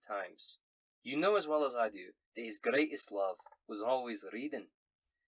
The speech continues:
That's why he opened that used bookstore, Filch's Finds. Unfortunately, it seems he's caught an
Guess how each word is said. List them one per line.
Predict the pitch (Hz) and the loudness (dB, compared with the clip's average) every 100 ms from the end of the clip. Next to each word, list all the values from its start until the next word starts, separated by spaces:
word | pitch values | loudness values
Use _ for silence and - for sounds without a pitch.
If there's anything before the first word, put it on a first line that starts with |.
| _ _ - | _ _ -6
That's | 110 - | -4 0
why | 156 139 | 2 2
he | 120 107 | -2 -6
opened | 110 107 98 | -6 -6 -8
that | 92 95 | -8 -10
used | 98 101 - | -12 -12 -6
bookstore, | - - - 101 - - _ - | -4 -2 -2 -4 -6 -12 _ -8
Filch's | - 131 113 113 101 | 2 2 2 -2 -4
Finds. | - 147 131 90 - - - _ _ _ _ _ - | 0 2 2 -2 -12 -14 -16 _ _ _ _ _ -8
Unfortunately, | 120 117 170 214 - 135 107 98 98 _ _ - | -8 0 4 6 4 -4 -4 -8 -12 _ _ -16
it | 104 | -6
seems | - 160 170 151 | -2 0 0 -2
he's | 113 | -6
caught | - 117 | -4 -2
an | 107 | -2